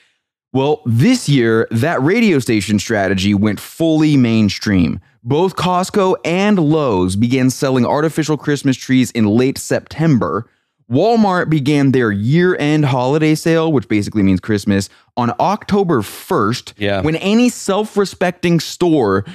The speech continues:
Speaker 1: would still be focused on Halloween, which at this point, I mean, people probably spend almost as much money on Halloween this year as they're
Speaker 2: Yeah.
Speaker 1: gonna spend on Christmas this year. I've been to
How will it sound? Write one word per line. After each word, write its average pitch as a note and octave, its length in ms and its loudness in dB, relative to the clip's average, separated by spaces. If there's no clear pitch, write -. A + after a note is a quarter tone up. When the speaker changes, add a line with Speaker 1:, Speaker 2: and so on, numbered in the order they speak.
Speaker 1:
would E3+ 240 0
still A3+ 300 0
be F#3 140 2
focused F3+ 540 -2
on C#3 160 -2
Halloween, C3 800 0
which E3 300 0
at E3+ 220 -4
this G#3 320 -2
point, D#3 480 0
I D3 100 -2
mean, B2 380 2
people A#3 280 0
probably A#3 520 0
spend F3+ 380 0
almost D#3+ 480 0
as C3 100 -4
much C3+ 220 -2
money A2 300 2
on G#2+ 220 -2
Halloween G2+ 840 2
this G2+ 260 -4
year F2+ 320 -2
as G#2 140 -2
they're G2+ 80 -2
Speaker 2:
Yeah. F#2+ 60 -2
Speaker 1:
gonna G2+ 120 -2
spend G2 220 -4
on F2+ 80 -2
Christmas F2 460 -8
this G2+ 260 -4
year. F#2 240 -2
I've F#3 200 -4
been E3+ 380 0
to C#3+ 200 -2